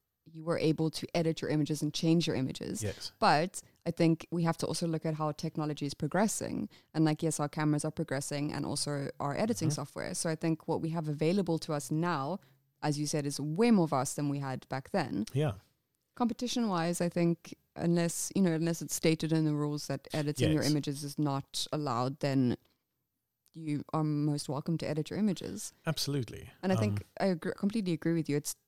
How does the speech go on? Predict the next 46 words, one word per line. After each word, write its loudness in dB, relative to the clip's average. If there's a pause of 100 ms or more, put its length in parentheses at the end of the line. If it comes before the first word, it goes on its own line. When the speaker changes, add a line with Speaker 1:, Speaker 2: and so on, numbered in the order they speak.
(180)
Speaker 1:
definitely 0 (120)
to -4
do 0
with -2
the 0
level 0
of -2
em-, 0 (100)
image 2
editing. -4
Speaker 2:
Correct. -4
Speaker 1:
Yeah. -4
Speaker 2:
Correct. -6 (100)
Yeah. -6 (360)
Um, 0
for -2
me, 0 (100)
as -2
I, 0 (120)
as -8
I -4
said, -4
the -4
moment 0
that -4
you -6
change, -4 (760)
again, -4
depending -2
on 0
application, -2
Speaker 1:
Mm. -4
Speaker 2:
but -4
if -6
it's -4
journalistic -4
or -8
anything, -10
or -14 (520)
like -20
a, -6 (280)
in -6
a -2
documentary 2
setting, 0
Speaker 1:
Yeah. 0